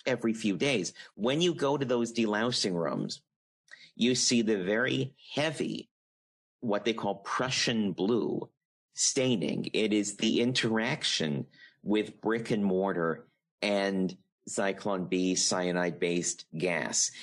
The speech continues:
It never washes away. It's on the inside of the building and the outside,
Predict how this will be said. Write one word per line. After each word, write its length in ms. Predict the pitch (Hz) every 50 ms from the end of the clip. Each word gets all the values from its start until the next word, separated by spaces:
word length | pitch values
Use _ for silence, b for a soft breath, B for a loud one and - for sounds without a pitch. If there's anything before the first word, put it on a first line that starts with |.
| B B B
It 180 | 110 113 - -
never 480 | 104 101 104 107 113 123 123 135 131
washes 640 | 120 117 107 110 110 113 120 - - - 127 123 135
away. 580 | 123 110 92 85 80 78 67 65 104 120 123 _ _ _ _ _ _ _ _ _ _ _ -
It's 440 | 127 110 107 110 - - - - - -
on 200 | - 98 101 92
the 140 | 92 101 - -
inside 640 | 117 123 147 156 - - - 139 117 113 113 104
of 140 | 110 107 -
the 80 | - 104
building 560 | 85 104 98 95 95 95 95 98 95 92 95
and 220 | 95 107 123 135
the 140 | 139 127 123
outside, 720 | 127 143 165 165 - - - - 92 87 85 87 85 82